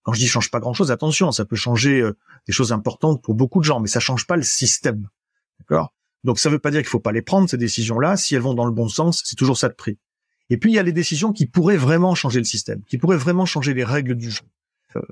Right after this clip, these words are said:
et là, là, on commence à toucher à quelque chose d'important. Et mon avis, c'est que, c'est marrant, mais ces décisions-là,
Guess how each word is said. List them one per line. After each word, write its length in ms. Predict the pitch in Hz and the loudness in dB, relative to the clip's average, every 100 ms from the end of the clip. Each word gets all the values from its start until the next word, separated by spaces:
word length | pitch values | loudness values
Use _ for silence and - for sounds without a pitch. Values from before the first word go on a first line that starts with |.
| - | -4
et 100 | 123 | 2
là, 320 | 131 180 208 | 4 2 0
là, 140 | 123 170 | 0 0
on 80 | 147 | 0
commence 320 | 151 170 120 | 0 0 -2
à 40 | |
toucher 220 | 135 - | -4 -2
à 40 | 147 | -2
quelque 200 | 120 123 | -2 0
chose 220 | - 127 | 0 0
d'important. 480 | 120 117 - - - _ _ - | -2 -4 -8 -10 -18 _ _ 0
Et 100 | 127 | 4
mon 200 | 226 180 | 4 4
avis, 400 | 143 170 240 - _ _ _ _ _ _ _ - | 2 0 -2 -4 _ _ _ _ _ _ _ -6
c'est 180 | - 123 | -4 0
que, 340 | 147 139 - - _ _ | 2 2 0 -8 _ _
c'est 160 | - 135 | -4 0
marrant, 280 | 156 214 220 | 0 0 0
mais 320 | 120 107 104 _ _ _ _ - 131 | -2 -4 -6 _ _ _ _ -8 -6
ces 180 | 135 - | -4 -2
décisions-là, 640 | 135 156 147 147 151 214 | 0 2 2 2 0 -2